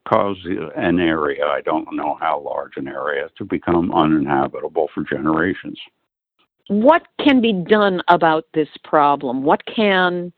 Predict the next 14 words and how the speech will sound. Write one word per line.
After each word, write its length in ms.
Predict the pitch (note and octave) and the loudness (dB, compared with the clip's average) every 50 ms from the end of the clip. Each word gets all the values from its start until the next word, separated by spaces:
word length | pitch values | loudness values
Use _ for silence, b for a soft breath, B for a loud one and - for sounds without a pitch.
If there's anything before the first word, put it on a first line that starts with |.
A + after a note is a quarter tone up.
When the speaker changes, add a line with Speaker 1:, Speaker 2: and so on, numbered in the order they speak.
| _ _ _ | _ _ _
Speaker 2:
possibly 560 | - - G#3+ G#3 F#3+ - G3+ E3+ F3+ F3+ E3+ | -12 -10 -8 -8 -8 -8 -8 -6 -4 -4 -2
mitigate 480 | E3 D#3 C#3 C#3+ B2 - B2 B2 A#2+ | -2 -2 -2 -2 -2 -2 -2 -2 -2
it? 120 | G#2 - - _ _ _ _ _ _ _ _ _ _ - - B B B B - | -6 -10 -16 _ _ _ _ _ _ _ _ _ _ -20 -20 B B B B 4
Speaker 1:
Well, 280 | - G#2 F#2 F2+ F2+ F2+ | 6 6 6 6 4 4
as 160 | F2 F2 E2+ - | 4 2 2 2
you 80 | A2 F2 | 2 4
know, 280 | E2+ E2 D2+ D2+ D2 D2+ | 4 6 6 6 6 6
I 120 | D2 C#2 C#2 C2+ C2 - _ _ _ - | 4 2 0 -2 -8 -12 _ _ _ -6
communicate 600 | - E2+ D2+ D2+ D2+ D2 D2 - - D2 C2+ C#2+ | 0 2 2 2 2 0 -2 -2 0 0 0 0
with 140 | C#2 C#2+ C2 | -2 -4 -2
Don 400 | C#2+ D2 D2+ D2+ D2 D2+ C#2 - - - G2 | -2 0 0 0 -2 -4 -6 -8 -10 -2 2
Gilmore, 500 | G#2+ G#2+ F#2+ F2 D#2 D#2+ D#2+ D#2 D2+ D2+ | 4 4 4 6 4 4 6 6 4 2
and 100 | D2+ D2+ | 2 0
we're 280 | D#2+ D#2+ D#2 D2+ E2 | 0 0 0 -2 -4